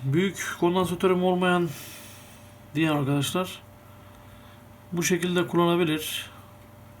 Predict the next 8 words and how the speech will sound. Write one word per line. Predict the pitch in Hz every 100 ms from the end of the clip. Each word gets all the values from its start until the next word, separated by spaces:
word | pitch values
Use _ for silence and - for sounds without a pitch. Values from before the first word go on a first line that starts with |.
| - - - - - - - - - - - - - - - - - - - - - - - - - - - - - -
Artısı | 160 151 - - 170 151 - - - -
artısına, | 185 151 139 - 147 151 175 - - -
eksisi | 165 139 143 131 160
eksisine | 165 147 - - 135 151 165 - - - - - - - - - - - - -
bir, | 175 165 135 135
iki, | 147 - 147 143 143
üç | 156 143 - - - - - - - - - - -
kullanabilirsiniz | - 160 143 156 147 131 131 117 - -